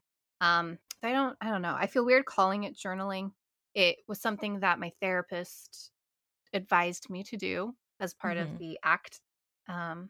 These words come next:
Speaker 1: therapy that I was in, where it's not so much, like, checking in every day, but, like, anytime something comes up, getting it
Speaker 2: Yeah.
Speaker 1: out in writing. So that's what I've been
Speaker 2: Nice.
Speaker 1: used to. So I'm, I'm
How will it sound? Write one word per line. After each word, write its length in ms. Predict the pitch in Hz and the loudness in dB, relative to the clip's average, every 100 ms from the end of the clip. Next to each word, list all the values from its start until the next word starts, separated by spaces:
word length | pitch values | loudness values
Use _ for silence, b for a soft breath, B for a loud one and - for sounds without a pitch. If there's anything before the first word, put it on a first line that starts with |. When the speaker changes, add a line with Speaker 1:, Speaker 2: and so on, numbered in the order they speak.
| _ _ _ - _ - | _ _ _ -20 _ -8
Speaker 1:
therapy 300 | 185 175 180 | -6 -6 -10
that 120 | 185 | -6
I 120 | 175 | -4
was 200 | 170 175 | -4 -4
in, 220 | 165 160 190 _ B B B B | -4 -4 -8 _ B B B B
where 100 | 196 | 0
it's 140 | 190 294 | 2 4
not 180 | 294 | 2
so 100 | - | 4
much, 240 | 285 233 - | 2 2 2
like, 180 | 196 - | 0 0
checking 540 | - - 190 226 196 | -4 -2 -4 -4 -6
in 140 | 175 180 | -4 -4
every 260 | 196 233 | -4 -4
day, 240 | 233 262 269 | 0 2 2
but, 180 | 233 | 0
like, 240 | 180 175 - | 0 -2 0
anytime 480 | 190 190 190 196 180 | -2 -2 -4 -8 -10
something 460 | - 196 190 180 175 | -8 -8 -8 -10 -10
comes 380 | - 180 175 | -10 -10 -4
up, 240 | 160 175 175 _ _ _ _ - | 2 4 2 _ _ _ _ -6
getting 300 | 196 180 175 | -4 -4 -4
it 40 | |
Speaker 2:
Yeah. 180 | 180 - | -2 0
Speaker 1:
out 140 | 147 - | -2 -6
in 140 | 175 | -10
writing. 480 | 165 165 160 156 175 | -8 -6 -6 -8 -10
So 400 | - 175 175 170 _ _ _ _ _ _ _ _ _ _ - | -6 -2 0 -2 _ _ _ _ _ _ _ _ _ _ -6
that's 220 | 214 247 - | 0 0 2
what 80 | 208 | 0
I've 220 | 220 190 | 2 0
been 100 | 202 | -6
Speaker 2:
Nice. 80 | 175 | -8
Speaker 1:
used 200 | 175 - | -12 -12
to. 120 | 175 | -12
So 140 | - 190 | -6 -6
I'm, 160 | 196 | -4
I'm 320 | - 214 214 | -4 -2 -4